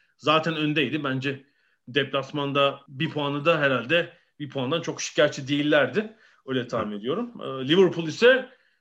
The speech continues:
Speaker 1: çok ilginç. Üç maçtır gol atamıyor Premier Lig'de ve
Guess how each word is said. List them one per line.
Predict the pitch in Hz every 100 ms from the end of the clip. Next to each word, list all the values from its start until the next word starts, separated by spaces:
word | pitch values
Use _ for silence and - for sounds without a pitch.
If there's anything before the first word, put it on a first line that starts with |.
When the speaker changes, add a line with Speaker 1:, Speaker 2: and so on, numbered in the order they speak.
| _
Speaker 1:
çok | - 165
ilginç. | 151 143 214 - - _ _ 185
Üç | -
maçtır | 180 151 - 139 131 - _ _ _ -
gol | 131
atamıyor | 131 208 247 226
Premier | 233 240 233 233
Lig'de | 233 214 247 233 202
ve | 202 202 202